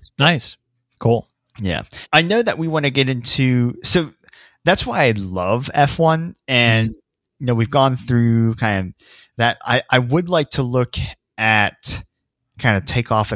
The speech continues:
Speaker 2: a specific section of this and one, talk about some of the controversies associated with F one and why
Speaker 1: Yeah.
Speaker 2: you feel, I feel a little bit guilty about being an F one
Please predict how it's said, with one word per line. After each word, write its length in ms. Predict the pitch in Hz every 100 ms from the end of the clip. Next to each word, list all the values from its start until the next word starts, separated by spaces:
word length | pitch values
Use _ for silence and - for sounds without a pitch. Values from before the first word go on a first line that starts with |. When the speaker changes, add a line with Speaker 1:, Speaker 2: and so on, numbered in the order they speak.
| 110
Speaker 2:
a 80 | 120
specific 540 | - - - 131 120
section 400 | - 113 - 113
of 60 | 98
this 180 | 101 -
and 160 | 107
one, 160 | 120 190
talk 240 | - 143 127
about 140 | 117
some 140 | -
of 60 | 104
the 40 | -
controversies 680 | - 95 - 110 113 - 123
associated 480 | - 123 - 123
with 160 | 123 123
F 180 | 120 -
one 160 | 131
and 140 | 117 92
why 460 | 95 95 98 98 120
Speaker 1:
Yeah. 140 | 104 - _ _ _ _ _
Speaker 2:
you 100 | 120
feel, 240 | - 226 -
I 120 | 117
feel 260 | 120 202 151
a 20 |
little 200 | 127 127
bit 160 | 131 -
guilty 320 | 101 - 135
about 240 | 131 131
being 160 | 131 131
an 100 | 139
F 180 | 135 -
one 320 | 139 135